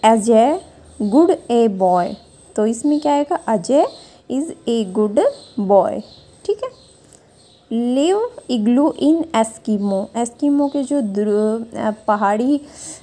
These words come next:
अ, जहाँ बर्फ़ पड़ती है, ठीक है, तो उस इलाके में जो रहते हैं वो बर्फ़ में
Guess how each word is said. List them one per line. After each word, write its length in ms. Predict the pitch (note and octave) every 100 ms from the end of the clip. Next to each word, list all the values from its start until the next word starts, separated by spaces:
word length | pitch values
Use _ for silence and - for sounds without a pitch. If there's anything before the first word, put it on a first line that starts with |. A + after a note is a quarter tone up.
| - -
अ, 100 | F#3+
जहाँ 380 | A3+ A#3 A#3
बर्फ़ 340 | G#3+ B3 D4+ -
पड़ती 360 | C4+ G#3+ A#3+ B3
है, 280 | B3+ D#4+ E4+ - -
ठीक 160 | F#4+ A#4
है, 80 |
तो 220 | A4+ B3+ -
उस 320 | A#3+ B3+ C4
इलाके 560 | B3 G#3+ A3+ G#3+ A3+
में 360 | B3 A#3+ B3+ B3+ - - -
जो 360 | G3+ A3+ A3+
रहते 360 | A3 G#3+ A3 -
हैं 80 | B3+
वो 260 | C#4 C#4 C#4+ - - -
बर्फ़ 380 | A3+ A#3+ C4+ D4
में 300 | C4+ C4+